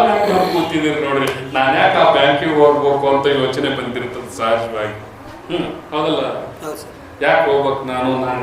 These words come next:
Speaker 1: ಹೆಂಗೆ, ನಾ, ಅವ್ರು ನನ್ ಮುಂದ್ ಸ್ವಲ್ಪ ಪೈಪೋಟಿಯಾಗಿ ಬೆಳೀತಾರೆ ಅಂತ. ನನಗೆ ರಂಗಣ್ಣವ್ರು ಮಾತಾಡೋದ್ ನೋಡಿದಾಗ ಬಹಳ ಖುಷಿ ಅನಿಸ್ತು ನನಗೆ. ಯಾಕಂದ್ರೆ ಇದು ಬರಲ್ಲ, ಬೇಗ ಬರಲ್ಲ, ಎಲ್ಲರಿಗೂ ಬರಲ್ಲ. ಅದು ಬಂದಿದೆ ಅಂತಂದ್ರೆ ನಿಜವಾಗ್ಲೂ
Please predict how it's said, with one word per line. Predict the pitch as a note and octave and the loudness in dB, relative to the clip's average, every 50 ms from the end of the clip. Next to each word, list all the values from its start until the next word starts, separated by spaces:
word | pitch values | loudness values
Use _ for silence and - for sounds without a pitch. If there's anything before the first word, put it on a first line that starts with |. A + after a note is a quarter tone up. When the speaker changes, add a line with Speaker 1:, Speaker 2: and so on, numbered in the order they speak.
| C3+ | -2
Speaker 1:
ಹೆಂಗೆ, | D3 C#3+ C#3+ C#3 C3 A#2+ A#2+ A#2+ - - - - - - C3+ | 0 0 0 0 0 0 0 -2 -2 -4 -8 -10 -14 -10 -4
ನಾ, | C3 C3 B2+ C3 C3+ | -2 0 2 4 4
ಅವ್ರು | C#3+ D3 C#3+ C3+ | 4 4 4 2
ನನ್ | C3 C3 C3+ C3+ C#3 | 2 0 0 -2 -2
ಮುಂದ್ | D3 C#3+ D3 D3 | -2 -4 -4 -6
ಸ್ವಲ್ಪ | C#3 B2+ - C#3+ C#3 C#3 B2+ | -6 -4 -2 0 0 0 0
ಪೈಪೋಟಿಯಾಗಿ | C3 C3 C3+ C3 C#3+ C#3+ C#3+ C#3+ B2+ B2 B2+ B2+ B2 | 0 -2 0 0 0 2 2 2 2 2 2 0 -2
ಬೆಳೀತಾರೆ | B2 C3 B2+ A#2+ A#2+ A#2+ A#2+ A#2+ A2+ A2+ | -2 -2 -4 -2 -2 -2 -2 0 -2 -2
ಅಂತ. | - - - G2 - - - - - - - - D3+ | -4 -6 -8 -10 -10 -10 -12 -14 -16 -16 -14 -6 -4
ನನಗೆ | D3 D#3 D#3 D3+ D3+ C#3+ C#3 C#3+ | -2 0 0 0 2 2 2 4
ರಂಗಣ್ಣವ್ರು | C#3+ C#3+ D3 - F#3 F#3+ F#3 F3+ F#3 F3+ - D#3 | 4 2 2 4 2 4 4 4 4 4 4 4
ಮಾತಾಡೋದ್ | D#3+ D#3+ D#3+ E3+ E3+ E3+ E3 E3 E3 D#3 | 4 6 6 6 4 4 4 4 4 4
ನೋಡಿದಾಗ | D3+ D3+ D3+ D3 D3+ D3+ D3+ D3+ D3+ - | 2 2 4 4 6 6 4 4 4 4
ಬಹಳ | C3+ C3+ C#3 D3+ D3+ D3+ | 6 6 6 6 6 4
ಖುಷಿ | D3 D3+ D3 D3+ D3 C#3 | 4 0 2 2 2 2
ಅನಿಸ್ತು | C3 - - - C3+ C3 | 2 0 -2 -4 -4 -4
ನನಗೆ. | A#2 A#2 A2+ A2+ C3+ | -4 -4 -2 -2 -2
ಯಾಕಂದ್ರೆ | D3+ D3 F#3+ F#3 F#3+ F#3 F#3 | 0 0 0 0 0 0 0
ಇದು | F3 D#3 C#3 - | 0 0 2 4
ಬರಲ್ಲ, | F#3+ A3 A3 G#3+ - - - D#3 | 4 6 6 6 4 4 4 4
ಬೇಗ | F3+ F#3+ - - - - | 4 4 4 2 2 4
ಬರಲ್ಲ, | - - - D3+ D3 B2+ - | 4 4 4 4 2 0 0
ಎಲ್ಲರಿಗೂ | - C#3+ C#3+ C#3+ C#3+ C3+ - B2 | -2 -2 -2 -2 -4 -6 -6 -6
ಬರಲ್ಲ. | A#2+ B2 B2+ B2+ A#2 A2+ | -6 -4 -4 -2 -2 -2
ಅದು | A2+ A2+ A#2+ | -4 -2 0
ಬಂದಿದೆ | C#3 D3 C#3+ E3+ E3+ D#3+ D#3 D#3 | 2 2 2 0 0 0 0 0
ಅಂತಂದ್ರೆ | D3 D3+ D3 D3 D3 F#3+ G3 G3+ G3+ G3 G3+ - - - - - | 0 0 -2 -2 0 2 2 2 0 -2 -4 -8 -12 -14 -16 -16
ನಿಜವಾಗ್ಲೂ | A#2+ B2 C3+ D3 D3 D3+ D3+ D3+ | -10 0 2 4 6 6 4 2